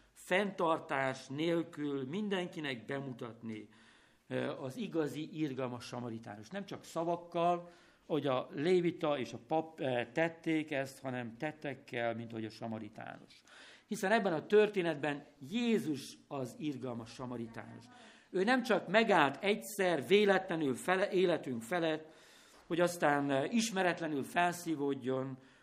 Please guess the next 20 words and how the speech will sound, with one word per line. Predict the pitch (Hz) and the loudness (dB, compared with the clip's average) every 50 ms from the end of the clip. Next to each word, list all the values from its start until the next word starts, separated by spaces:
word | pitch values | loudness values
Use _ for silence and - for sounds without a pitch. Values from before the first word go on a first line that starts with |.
| _ _ | _ _
hanem | - 165 160 156 170 185 | 0 2 4 4 4 4
azt | - 202 202 202 - | 4 4 4 4 2
olvassuk, | 190 180 185 180 180 170 175 - - 170 170 - | 2 4 4 6 4 4 2 0 -4 -4 -4 -2
hogy | 175 165 156 | -2 0 0
ő | 160 156 143 | 0 0 0
visszatér, | 135 214 233 226 226 - 185 156 139 - - 139 127 123 120 113 | 0 0 0 -2 -2 -2 -2 -2 -2 -2 -4 -4 -2 -2 -2 0
bizonyos, | - 233 220 190 190 175 165 156 143 - | 2 2 2 2 2 0 0 0 -2 -2
hogy | - 156 143 139 | -2 -2 -2 0
visszatér. | 175 170 - - - 143 123 - - 120 113 104 101 - - - _ _ _ _ - - - - - - - | -2 -4 -4 -4 -4 -4 -2 -2 -2 -2 -2 -2 -2 -6 -10 -16 _ _ _ _ -20 -20 -20 -20 -20 -20 -8
Hiszen | - - 160 165 | -2 2 6 8
azt, | 208 226 220 226 - 185 | 8 8 8 6 6 10
ö, | 185 160 156 165 170 | 10 10 10 10 8
mondja, | 170 185 208 208 196 190 190 185 | 6 6 6 8 8 10 12 12
hogy | 175 175 - 180 - - - | 12 10 8 6 0 -8 -4
amikor | 202 180 175 170 165 165 147 131 127 | -2 0 0 0 0 0 -2 -2 -2
visszajövök, | 165 220 226 226 - - 196 180 175 175 156 151 151 151 151 151 151 151 - - _ _ _ | -2 -2 -2 -2 -2 0 0 2 2 2 0 0 -2 -2 -2 -4 -6 -10 -20 -20 _ _ _
akkor | - 139 117 135 127 | -12 -10 -8 -6 -6
mindent | 131 165 196 202 196 185 185 175 139 139 - | -4 -2 -2 -2 -2 0 0 0 -2 -2 -4
megfizetek | 143 139 139 139 - 139 123 110 123 117 - 120 110 - | -6 -6 -6 -6 -8 -10 -10 -10 -10 -12 -12 -16 -18 -16
neked. | 107 104 101 - - - - - | -18 -18 -16 -16 -18 -18 -20 -20